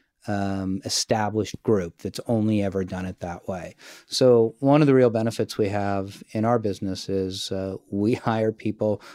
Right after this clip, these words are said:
a lot of them right out of school, and do training, uh, and bring them into our environment so that they're not, uh,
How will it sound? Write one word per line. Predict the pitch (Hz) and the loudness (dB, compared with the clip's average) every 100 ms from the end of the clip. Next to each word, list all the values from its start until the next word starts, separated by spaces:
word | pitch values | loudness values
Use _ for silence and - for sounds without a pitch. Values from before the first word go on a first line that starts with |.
| - | -4
a | 104 | 2
lot | 110 120 | 4 2
of | |
them | 107 104 | 0 -2
right | 104 104 | 0 -2
out | 101 | -4
of | |
school, | - - 110 110 _ _ _ - | -6 -2 -2 -2 _ _ _ -6
and | 101 98 95 95 | -4 -2 -2 -4
do | 101 101 98 | -4 -4 -4
training, | - 104 101 101 101 98 98 _ _ _ | -6 -4 -2 -2 -2 -2 -4 _ _ _
uh, | 104 98 98 | -6 -6 -4
and | 104 95 | -4 -2
bring | 104 101 | -2 0
them | 98 | 0
into | 98 104 | 0 0
our | 107 104 | 0 0
environment | 104 101 101 98 98 101 | 0 -2 -2 -2 -4 -6
so | - | -8
that | 98 98 | -10 -6
they're | 98 | -2
not, | 98 101 101 101 98 - _ | 0 0 0 -2 -4 -8 _
uh, | 104 98 95 92 | -8 -6 -6 -8